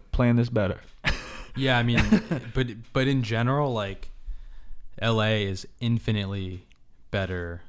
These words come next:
Speaker 2: than New York right now to be in. Like,
Speaker 1: Well, like, what, yeah, like, in what ways could you pinpoint it? 'Cause you've only been here, like, few days, like, including,
Speaker 2: Yeah.
Speaker 1: like, the last trip. Like,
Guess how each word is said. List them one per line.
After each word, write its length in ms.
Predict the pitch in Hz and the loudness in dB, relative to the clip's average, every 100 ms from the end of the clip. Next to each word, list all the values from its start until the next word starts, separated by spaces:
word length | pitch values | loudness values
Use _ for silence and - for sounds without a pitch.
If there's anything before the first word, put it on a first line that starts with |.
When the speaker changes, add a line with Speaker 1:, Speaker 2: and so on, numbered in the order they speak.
| - | -8
Speaker 2:
than 180 | 95 90 | -6 -4
New 80 | |
York 360 | 90 90 87 85 | -4 -4 -6 -8
right 180 | 90 87 | -12 -12
now 140 | 98 90 90 | -14 -12 -12
to 60 | |
be 160 | 85 87 | -10 -10
in. 320 | 92 95 92 - | -10 -12 -12 -12
Like, 180 | - 92 | -4 0
Speaker 1:
Well, 80 | 139 | 2
like, 180 | 143 143 | 2 -2
what, 220 | 135 143 | -4 0
yeah, 160 | 131 95 | 2 2
like, 220 | 92 - - - - - - - _ - - | 0 -6 -20 -20 -20 -20 -20 -20 _ -20 -8
in 140 | 120 113 | 0 4
what 180 | 113 98 | 4 4
ways 340 | 90 80 78 | 2 0 -2
could 180 | - 90 | -6 -4
you 60 | |
pinpoint 480 | 90 - 95 95 87 | 0 0 2 2 0
it? 100 | 78 | -2
'Cause 140 | - 107 | 0 2
you've 140 | 123 | 4
only 120 | 120 107 | 4 4
been 100 | 104 | 4
here, 260 | 101 101 | 4 4
like, 340 | 87 87 - - - - - - - | 2 2 2 0 -4 -8 -10 -16 -6
few 160 | - 135 | 2 4
days, 300 | 87 87 85 | 4 2 0
like, 140 | 85 | -4
including, 340 | 92 - 98 | -6 -2 0
Speaker 2:
Yeah. 80 | 90 | 0
Speaker 1:
like, 160 | 90 82 | 0 -2
the 80 | 82 | -4
last 320 | 78 78 - | -4 -4 -8
trip. 300 | - 76 - | -6 -6 -6
Like, 180 | 69 | -8